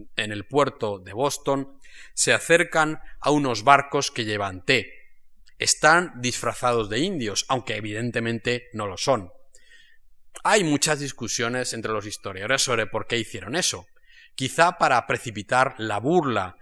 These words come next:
de los oficiales británicos, quizá para parecer, comillas, como indios, un poco tontos, un poco lelos, un poco bobos o quizá mucho más ingenuos.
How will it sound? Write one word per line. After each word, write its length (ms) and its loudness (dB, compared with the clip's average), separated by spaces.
de 240 2
los 240 -2
oficiales 480 -4
británicos, 760 -2
quizá 420 4
para 220 4
parecer, 640 0
comillas, 880 -2
como 300 -8
indios, 560 -2
un 160 -4
poco 300 0
tontos, 500 0
un 100 -6
poco 280 -2
lelos, 420 2
un 80 -4
poco 300 -2
bobos 420 2
o 100 -4
quizá 460 2
mucho 360 -4
más 340 -2
ingenuos. 880 -8